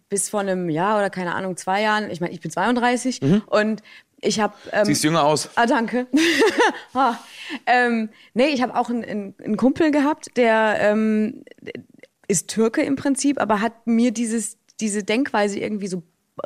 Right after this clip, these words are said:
Speaker 1: reingekloppt. Er hat irgendwann gesagt so, "Hey, du regst dich immer so viel auf und was, was, was." Und seitdem ich dieses, ja, es gibt nur jetzt und auch diese kleinen Dinge genießen und so weiter.
Speaker 2: Ja.
Speaker 1: Ich bin viel entspannter auch, muss ich sagen. Also wo ich,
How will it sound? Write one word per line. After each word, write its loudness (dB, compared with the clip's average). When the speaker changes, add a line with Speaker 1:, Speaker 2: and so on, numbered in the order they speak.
Speaker 1:
reingekloppt. 0
Er -8
hat -10
irgendwann -8
gesagt -12
so, -16
"Hey, 0
du 2
regst -4
dich -8
immer -2
so -8
viel -6
auf -2
und -4
was, -8
was, -8
was." -8
Und -6
seitdem 0
ich -8
dieses, -4
ja, 2
es -8
gibt -12
nur -6
jetzt -2
und -6
auch -6
diese -12
kleinen 0
Dinge -2
genießen -2
und -6
so -4
weiter. -2
Speaker 2:
Ja. 2
Speaker 1:
Ich -6
bin -4
viel -10
entspannter -8
auch, -8
muss -8
ich -10
sagen. -10
Also -4
wo -2
ich, -4